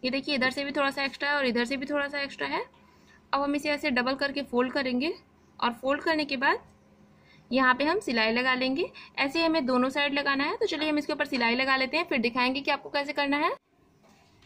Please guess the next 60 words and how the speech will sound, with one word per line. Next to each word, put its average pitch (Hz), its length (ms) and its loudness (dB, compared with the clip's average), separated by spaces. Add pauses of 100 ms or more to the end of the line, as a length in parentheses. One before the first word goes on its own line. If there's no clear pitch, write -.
(140)
ये 240 180 2
देखिए 277 300 0
हमने 269 300 0
seal 262 220 -2
दिया 262 140 2
है, 294 120 2
एक 311 140 -2
side 320 220 0
तो 311 80 -2
हमने 302 160 2
लगा 233 260 2
भी 254 100 0
दिया 277 220 0
है, 311 220 0
इस - 200 -6
side 262 160 0
हम 269 120 0
दिखाते 262 340 -2
हैं 269 80 0
कि 277 60 0
आपको 269 180 -4
कैसे 277 240 -4
लगाना 277 320 2
है। 311 160 2 (720)
अब 262 80 0
क्या 302 180 4
करेंगे, 320 360 2
इसे 359 180 0
ऐसे 240 220 2
fold 269 260 -2
करेंगे 277 360 0
और - 200 -2
यहाँ 254 240 0
से 277 100 -4
fold 277 240 0
करने 285 200 0
के 285 100 -4
बाद 320 160 2
हमें 320 200 -2
यहाँ 214 340 2
से 226 140 -4
ऐसे 240 180 -4
fold 254 260 -4
करना 240 240 -2
है। 302 160 -2 (500)
और 254 60 2
जब 294 140 4
हम 285 120 2
यहाँ 247 220 2
से 285 120 -2
fold 285 260 0
कर 262 180 -2
लें 302 120 0 (340)
तो 214 60 0
इसे 233 180 0
ऐसे 247 260 -2
पीछे 247 300 -2
fold 254 260 -2
कर 254 120 0
देंगे। 262 280 0